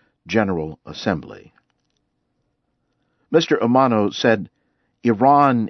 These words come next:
is not cooperating enough with the agency to prove that all its nuclear material is for peaceful activities." He also said that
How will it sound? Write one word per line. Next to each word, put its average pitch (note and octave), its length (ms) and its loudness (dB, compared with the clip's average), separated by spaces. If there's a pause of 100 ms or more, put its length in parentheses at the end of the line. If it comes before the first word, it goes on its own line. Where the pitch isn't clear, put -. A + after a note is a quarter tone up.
(120)
is G#2 220 -4
not D3 340 0
cooperating A2 1000 2
enough F#2+ 680 -2 (160)
with G2+ 220 -6
the F#2 180 -6
agency D2 680 -8 (840)
to - 100 -4
prove D3 560 6
that G#2+ 260 -2
all D3+ 460 6
its - 260 -4
nuclear B2 500 0
material G#2 800 -2 (340)
is G#2 200 -2
for G2 400 0 (120)
peaceful C#2+ 600 -10 (460)
activities." - 920 -8 (1300)
He A#2 160 -8
also C#3 460 4
said A#2 400 2
that G2+ 160 0